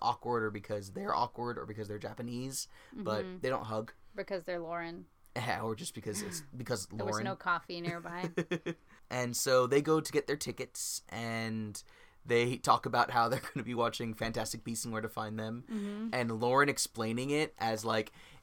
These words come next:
Speaker 1: it's like a sequel, but it's beforehand, and it's, like, a new series
Speaker 2: Yeah.
Speaker 1: was hilarious.
Speaker 2: Yeah.
Speaker 1: Um,
Speaker 2: <laughs> But I was like, "Yay,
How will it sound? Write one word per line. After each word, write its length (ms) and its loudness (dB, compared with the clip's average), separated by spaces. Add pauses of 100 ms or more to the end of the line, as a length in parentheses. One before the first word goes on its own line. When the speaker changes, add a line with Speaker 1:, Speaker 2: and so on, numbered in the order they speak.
(140)
Speaker 1:
it's 320 4 (600)
like 300 8
a 40 2
sequel, 540 4
but 160 8
it's 120 2
beforehand, 760 4
and 100 0
it's, 100 -4
like, 80 -2
a 80 0
new 180 4
series 880 6 (140)
Speaker 2:
Yeah. 120 -2 (100)
Speaker 1:
was 540 2 (100)
hilarious. 720 -2
Speaker 2:
Yeah. 140 2 (680)
Speaker 1:
Um, 540 0
Speaker 2:
<laughs> 20 -20
But 140 6
I 100 8
was 160 4
like, 160 6
"Yay, 80 -2